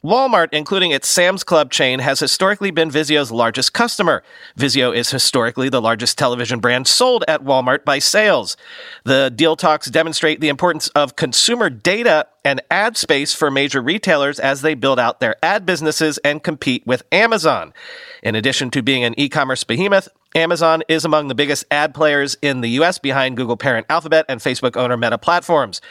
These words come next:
Amazon has also been building its own smart T V business.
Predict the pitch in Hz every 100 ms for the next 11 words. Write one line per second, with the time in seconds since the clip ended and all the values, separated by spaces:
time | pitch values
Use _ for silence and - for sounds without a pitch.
0 | - - - 143 143 151 147 147 143 147
1 | 175 170 143 143 139 135 - 113 131 -
2 | - 123 107 - 117 107 107 110 220 180
3 | 131 - -